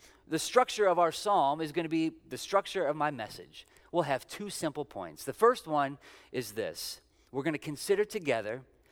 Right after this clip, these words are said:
how we are to worship. In total, as we look at Psalm one hundred, there are six imperatives, six commands in this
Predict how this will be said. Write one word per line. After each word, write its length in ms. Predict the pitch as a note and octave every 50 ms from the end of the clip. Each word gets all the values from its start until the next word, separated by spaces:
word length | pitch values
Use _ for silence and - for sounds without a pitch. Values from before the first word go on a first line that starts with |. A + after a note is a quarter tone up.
| _ _ _ _ _ _
how 600 | - - - F3 D3 A#2+ G#2+ G2+ G2 G#2 A2 A2+ _ _ _ _ _ _ _ _ _
we 420 | G#2 A#2 B2 A2 F#2+ G2 G2 - _ _ _ _ _ _ _ _ -
are 100 | G#2+ A2
to 160 | - - A2
worship. 400 | G2+ G#2 G2+ - - - - - _ _ _ _ _ _ _ _ _ _ _ _ _ _ _ _ _ _ _ _ _ _ _ _ _ - -
In 140 | - A#3 A3
total, 320 | - A3 B3 A#3+ G#3+ F3 D#3+
as 100 | D#3 -
we 80 | F3
look 160 | E3+ G3+ G3+
at 80 | G#3 -
Psalm 380 | - F#3 E3+ E3 D#3+ D#3+ F3 - - - _
one 160 | - D#3+ D3+
hundred, 340 | C#3 - F3+ E3+ D3+ C#3+ D3
there 140 | D#3+ F#3+ F3+
are 160 | E3 D#3 C#3+
six 640 | - - - - - - A#3+ A#3 - - - - - -
imperatives, 520 | D#3 D#3+ C#3+ - D#3+ D3 B2 G#2 G#2 G#2 -
six 440 | - - A#3 A#3 G#3+ - - - - - - - _ _
commands 960 | - - F#3 E3 D3+ D3 D#3 D3+ C3+ A2+ F#2+ D#2+ D2+ - - - - - - _ _ _ _
in 100 | - C#3+
this 240 | C#3+ C#3+ - -